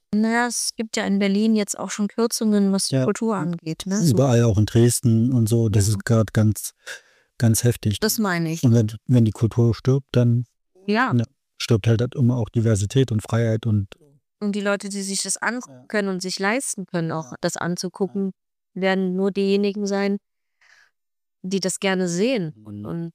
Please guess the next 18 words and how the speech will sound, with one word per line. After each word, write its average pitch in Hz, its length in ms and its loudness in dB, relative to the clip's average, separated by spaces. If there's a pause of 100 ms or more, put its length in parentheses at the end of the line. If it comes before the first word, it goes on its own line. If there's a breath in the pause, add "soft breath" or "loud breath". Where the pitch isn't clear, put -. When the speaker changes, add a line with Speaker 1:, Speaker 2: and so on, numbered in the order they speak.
(120)
Speaker 1:
ähm, 165 280 -8 (180)
da 165 100 -4
sind 185 200 0
wir 190 80 -4
dann 185 160 -2
halt 185 200 -2
wieder 190 200 0
in 180 60 -2
den 190 100 -2
neunzigern. 170 720 -4
So 165 280 -4
irgendwie 170 440 -2 (420 soft breath)
macht - 180 -6
mir 208 60 -4
das 185 180 0
natürlich 185 320 -6
auch 170 120 -8
Sorgen. 135 360 -4